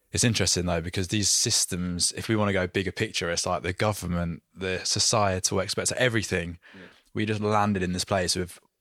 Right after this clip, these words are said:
Speaker 1: you know, all these people who have made these decisions beforehand. So how can we operate happily and optimally within that?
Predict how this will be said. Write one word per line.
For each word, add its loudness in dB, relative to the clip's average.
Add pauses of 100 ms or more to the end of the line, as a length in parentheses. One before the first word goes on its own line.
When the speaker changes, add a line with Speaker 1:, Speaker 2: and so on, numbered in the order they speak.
(160)
Speaker 1:
you -8
know, -8 (160)
all 2
these 2
people 0
who 0
have -2
made 2
these -6
decisions 0
beforehand. -4 (420)
So 4
how 6
can -2
we 2
operate 0 (880)
happily -2 (880)
and 0
optimally -2 (640)
within 0
that? -6